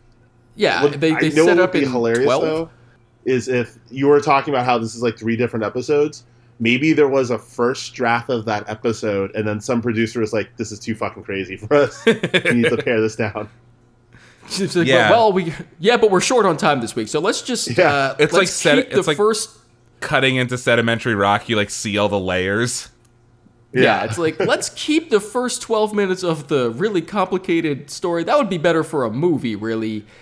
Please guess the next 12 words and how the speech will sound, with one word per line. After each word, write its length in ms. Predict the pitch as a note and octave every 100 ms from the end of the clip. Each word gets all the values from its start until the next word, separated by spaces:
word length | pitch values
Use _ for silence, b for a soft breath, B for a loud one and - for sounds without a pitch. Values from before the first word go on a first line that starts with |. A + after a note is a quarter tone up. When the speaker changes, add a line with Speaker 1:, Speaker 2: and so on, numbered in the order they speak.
| b _
Speaker 1:
Uh, 180 | A2+ A#2 A2+
Speaker 2:
Yeah. 200 | G2+ G2+ - _ _ _ _ _ _ _ _ _ -
Speaker 1:
and, 380 | C#3 C#3 C3+ C3+
uh, 240 | C3+ C3+
let's 200 | A3+ C4
just 440 | - B3+ - - -
go 180 | F#3+ F3
ahead 260 | E3+ E3+
and 400 | C#3 A#2 A2 G2+
throw 640 | - - - - D3 D3+ C#3
it 60 |
away." 280 | B2 G#2+ -